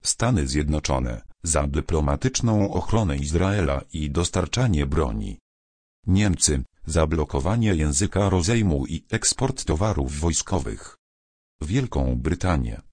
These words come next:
za dostarczanie symbolicznej pomocy przy jednoczesnej odmowie kwestionowania oblężenia. I innych, którzy pozwolili,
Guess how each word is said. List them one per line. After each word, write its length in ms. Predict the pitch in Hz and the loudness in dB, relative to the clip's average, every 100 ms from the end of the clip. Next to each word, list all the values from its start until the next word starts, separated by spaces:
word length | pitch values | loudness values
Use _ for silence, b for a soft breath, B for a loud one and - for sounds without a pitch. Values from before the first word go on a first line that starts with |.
| - | -6
za 240 | 80 73 | -2 0
dostarczanie 800 | 71 82 - 92 - 123 110 73 | 0 -2 0 -2 0 0 2 2
symbolicznej 720 | 67 90 78 78 71 - 69 69 | 2 2 2 0 -2 -2 -2 -2
pomocy 460 | 90 90 87 82 | 0 2 2 0
przy 200 | 80 - | -2 0
jednoczesnej 840 | 80 76 71 - 123 - 101 98 - | 0 2 0 0 0 0 0 0 -2
odmowie 500 | 92 95 123 90 76 | -2 0 0 0 -2
kwestionowania 1040 | - 143 - - 104 78 73 101 110 104 | -2 -4 -2 -2 0 2 2 2 2 0
oblężenia. 800 | - 95 85 76 69 55 98 80 _ _ _ _ _ _ - | 0 0 2 0 -2 -6 -8 -12 _ _ _ _ _ _ -2
I 240 | 104 73 | -2 0
innych, 520 | 90 78 62 62 - - - | 2 2 0 -6 -10 -18 -14
którzy 440 | - - 85 71 73 | -8 -2 0 2 0
pozwolili, 680 | 113 87 98 92 107 120 | 0 0 0 0 2 2